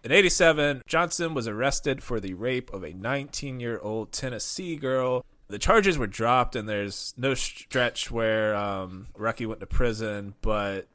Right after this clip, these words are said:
this is all very <laughs> complex. Rocky claims he was set up,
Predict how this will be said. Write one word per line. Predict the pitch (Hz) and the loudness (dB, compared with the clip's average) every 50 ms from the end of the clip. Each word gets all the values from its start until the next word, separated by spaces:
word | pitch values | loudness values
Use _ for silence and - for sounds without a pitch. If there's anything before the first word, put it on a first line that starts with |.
| _ | _
this | - 160 196 185 - | 2 2 2 4 4
is | 160 143 131 127 117 104 - - - - | 4 4 4 4 0 -2 -6 -8 -2 2
all | 156 165 160 156 147 139 135 127 120 | 6 8 8 8 8 8 6 4 2
very | 113 117 151 156 151 143 135 123 117 | 2 4 6 6 8 8 6 4 2
<laughs> | |
complex. | 110 - - - - - - - 151 160 139 131 120 - - - - - - - _ _ _ | 0 0 2 4 4 8 10 10 10 12 10 8 6 4 0 -2 -2 -2 -6 -10 _ _ _
Rocky | - 123 156 202 - 240 202 | 4 6 8 8 8 6 2
claims | - - 196 190 185 165 - | 6 6 6 6 6 4 2
he | 180 | 2
was | 151 131 113 | 2 2 2
set | - - 131 117 104 110 | 2 2 2 2 4 4
up, | 131 113 - - _ | 4 4 2 -2 _